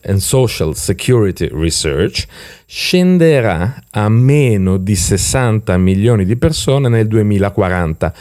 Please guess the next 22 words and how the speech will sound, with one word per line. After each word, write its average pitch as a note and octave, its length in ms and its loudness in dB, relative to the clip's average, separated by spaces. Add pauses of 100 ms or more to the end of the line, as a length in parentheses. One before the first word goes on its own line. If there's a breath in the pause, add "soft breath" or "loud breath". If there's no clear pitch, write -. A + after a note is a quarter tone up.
(380 loud breath)
Oggi A2+ 340 -2
sono G#2+ 500 0 (100)
settantacinque F#2 1200 -2
milioni, E2 420 -6 (560 soft breath)
quindici A#2 460 -2
milioni F#2+ 340 2
in A#2 60 2
meno E2 240 0
in D#2 80 -4
trenta D2+ 420 -6
anni. - 220 -14 (380 soft breath)
E D3 80 -10
con A3 200 0
l'assenza - 720 -2
di C3 480 2
immigrazione G#2+ 1120 2
non F#3 200 2
resta F#2+ 420 0
che - 120 -2
arruolare B2+ 640 2
i A#2+ 500 -2
nonnini. F#2+ 520 0